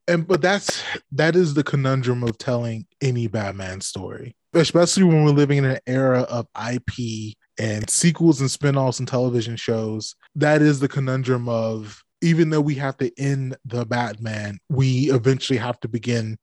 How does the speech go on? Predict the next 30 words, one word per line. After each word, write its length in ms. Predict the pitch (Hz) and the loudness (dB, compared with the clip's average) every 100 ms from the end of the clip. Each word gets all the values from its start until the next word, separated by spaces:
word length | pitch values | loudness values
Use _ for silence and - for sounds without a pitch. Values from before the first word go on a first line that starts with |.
| - | -8
the 160 | 139 | 0
sequel. 580 | 127 - 110 104 95 113 _ | 0 0 -4 -8 -12 -14 _
So 560 | - - 131 123 117 117 | -4 2 4 6 4 2
I 180 | 151 151 147 - | 2 2 0 2
fully 220 | 165 156 | 6 6
get 200 | 147 139 | 4 4
what 120 | 127 | 2
you're 100 | 120 | 0
saying. 360 | - 113 98 90 | -4 -8 -10 -12
So 200 | - 120 | -6 -2
I, 200 | 117 123 - | 0 -2 0
I 140 | 147 | 0
don't 300 | 139 151 151 | 2 2 2
disagree 500 | 143 143 - 123 135 | 0 -2 -2 -4 -2
with 240 | 127 123 110 | 0 -2 -4
how 120 | 120 | -8
you 180 | 117 104 | -6 -8
feel 320 | - 113 101 | -8 -6 -6
either. 240 | 104 85 - | -8 -10 -10
So 240 | - 110 101 | -4 -2 -2
I, 200 | 120 120 - | -4 -4 -4
I 80 | 117 | -6
totally 340 | 117 117 104 | -2 -2 -2
get 140 | 101 101 | -6 -8
where 80 | |
you're 80 | 98 | -8
coming 260 | 95 101 98 | -10 -10 -10
from, 200 | 98 98 | -10 -12
from 220 | 98 98 | -12 -10
that. 280 | 95 - | -10 -10